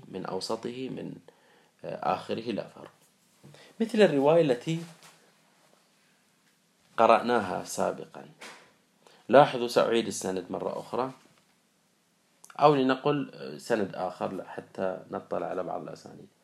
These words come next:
الشيخ الكليني ينقل عن علي بن إبراهيم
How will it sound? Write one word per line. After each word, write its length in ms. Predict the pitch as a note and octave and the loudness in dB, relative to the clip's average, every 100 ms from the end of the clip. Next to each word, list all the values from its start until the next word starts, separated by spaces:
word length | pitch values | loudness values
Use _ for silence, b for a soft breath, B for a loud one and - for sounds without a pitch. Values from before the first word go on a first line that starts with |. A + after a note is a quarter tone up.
| b b b b b b b b b b b | b b b b b b b b b b b
الشيخ 280 | - E3+ E3+ | 2 4 6
الكليني 460 | F3 D#3+ E3 D#3+ D#3 | 4 4 4 4 2
ينقل 340 | D3+ C#3+ C#3+ | -2 -2 -2
عن 180 | A2+ B2 | -2 -2
علي 260 | A2+ B2 A#2 | -2 0 0
بن 140 | G#2 | -2
إبراهيم 560 | G2 F#2 F#2 F2+ F2 | -4 -6 -8 -12 -18